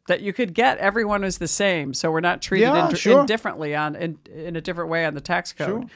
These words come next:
Speaker 2: I love it.
Speaker 1: So S O B is what it is.
Speaker 2: <laughs> I like it. S O B.
Speaker 1: <laughs> So
Speaker 2: That's sure. I like, that's fine. Yes.
Speaker 1: Yeah.
Speaker 2: Let
Speaker 1: But
Speaker 2: me
Speaker 1: I
Speaker 2: grab
Speaker 1: mean,
Speaker 2: a
Speaker 1: there are
Speaker 2: call
Speaker 1: a
Speaker 2: if I
Speaker 1: lot,
Speaker 2: can.
Speaker 1: I, I mean, I'm just trying to, I mean, I don't know if it works, but I think it's a way of trying to make the system non-political, not getting into judging people
Speaker 2: Mm-hmm.
Speaker 1: on what they're, where they come from.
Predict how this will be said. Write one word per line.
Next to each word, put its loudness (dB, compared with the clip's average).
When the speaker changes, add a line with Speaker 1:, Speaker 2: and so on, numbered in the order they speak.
Speaker 2:
I 0
love 2
it. 2
Speaker 1:
So 4
S 4
O 6
B 0
is -6
what 0
it 0
is. -2
Speaker 2:
<laughs> -4
I -2
like 6
it. 4
S 12
O 10
B. 2
Speaker 1:
<laughs> -
So 2
Speaker 2:
That's 0
sure. 0
I 2
like, 2
that's 6
fine. -2
Yes. -4
Speaker 1:
Yeah. 2
Speaker 2:
Let 4
Speaker 1:
But 8
Speaker 2:
me 8
Speaker 1:
I 6
Speaker 2:
grab 12
Speaker 1:
mean, -12
Speaker 2:
a -14
Speaker 1:
there 8
are 10
Speaker 2:
call 10
Speaker 1:
a 10
Speaker 2:
if 4
I 8
Speaker 1:
lot, 10
Speaker 2:
can. 6
Speaker 1:
I, 4
I 6
mean, 4
I'm 6
just -2
trying 4
to, -2
I -4
mean, 0
I 8
don't 0
know 4
if 0
it -2
works, -2
but 0
I 4
think -2
it's -4
a 0
way 2
of -8
trying 0
to -2
make -4
the -4
system -4
non-political, 0
not 2
getting -2
into 0
judging -2
people -12
Speaker 2:
Mm-hmm. 4
Speaker 1:
on 0
what -4
they're, -4
where -2
they -2
come -4
from. -2